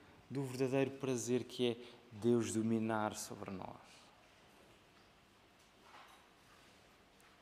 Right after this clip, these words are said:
E por isso Deus é tão intolerante à soberba.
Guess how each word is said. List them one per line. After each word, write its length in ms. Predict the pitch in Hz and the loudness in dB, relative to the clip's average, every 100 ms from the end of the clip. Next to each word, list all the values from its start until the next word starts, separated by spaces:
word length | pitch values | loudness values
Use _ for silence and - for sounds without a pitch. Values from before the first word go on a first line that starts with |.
| - - - - - | -20 -20 -20 -12 -10
E 80 | |
por 180 | 127 139 | -4 -2
isso 220 | 147 - | -2 0
Deus 240 | 147 147 135 | 4 4 4
é 60 | |
tão 440 | 139 - 147 151 151 | 0 0 2 2 2
intolerante 840 | 131 - 131 120 120 120 113 113 | 0 -2 -2 2 2 2 -2 -4
à 60 | 107 | -6
soberba. 540 | - 95 104 92 | -8 -10 -12 -12